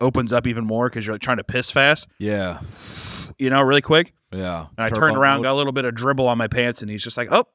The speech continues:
Speaker 1: I gotcha." And he was patting it down.
Speaker 2: Shut the hell up, man.
Speaker 1: He patted me down. <laughs> Touching the underside of my cock and everything.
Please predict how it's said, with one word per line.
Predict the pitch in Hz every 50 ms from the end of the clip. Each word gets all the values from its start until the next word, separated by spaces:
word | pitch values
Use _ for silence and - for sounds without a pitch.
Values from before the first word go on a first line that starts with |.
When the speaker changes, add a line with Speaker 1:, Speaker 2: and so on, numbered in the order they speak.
| _ _ _
Speaker 1:
I | 135 151
gotcha." | 147 139 117 120 - - 120 117 - -
And | 104 110
he |
was | 101 -
patting | - - - 127 - 113
it | 107 98
down. | 110 107 104 104 98 - _ _ _ _ _ _ _ _ _
Speaker 2:
Shut | - - - - 151 160 196 180 -
the | - 147 120
hell | 120 143 147 143 143 139 135
up, | 123 113 95 92
man. | 107 107 107 113 113 110 _
Speaker 1:
He | - 135 135
patted | - - 131 127 127
me | 120 113
down. | 120 120 117 110 104 -
<laughs> | - - - - - - - - - _ _ _ _ _ _ _ _ _ _ _ _ _ _ 415 453 523 539 440 453 480 494 _ - - - - - _ _ _ _ _ _ _ _ _ _ _ _ _ _ _ - - _ _ _ _ _ _ _ _ _ _ _ _
Touching | - 131 123 - 123
the | 123 117
underside | 120 120 113 - 123 117
of | 113
my | 101 98
cock | - - 117 117 117 -
and | 110
everything. | 117 120 120 120 117 123 120 117 117 117 110 -